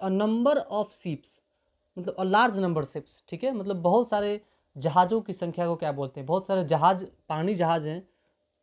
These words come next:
ठीक है, तो उसको क्या बोलेंगे? तो उसको बोलते हैं फ्लीट, ठीक है। जहाज़ों के समूह को फ्लीट कहा जाता है दोस्तों,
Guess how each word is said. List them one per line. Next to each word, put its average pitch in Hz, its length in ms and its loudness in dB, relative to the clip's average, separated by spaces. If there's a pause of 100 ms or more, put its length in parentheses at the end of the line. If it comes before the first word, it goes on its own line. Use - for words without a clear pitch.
ठीक 160 120 -2
है, 220 80 4
तो 220 100 -6
उसको 180 180 -10
क्या 202 180 2
बोलेंगे? 139 380 -2
तो - 260 -18
उसको 202 200 -8
बोलते 190 280 -2
हैं 196 140 -10 (120)
फ्लीट, 185 360 -4 (260)
ठीक 160 140 -10
है। 220 140 2
जहाज़ों 160 360 0
के 214 100 -6
समूह 175 360 -2
को 202 140 -4
फ्लीट 190 440 -6
कहा 143 140 -4
जाता 135 180 -6
है 131 80 -6
दोस्तों, 131 320 -10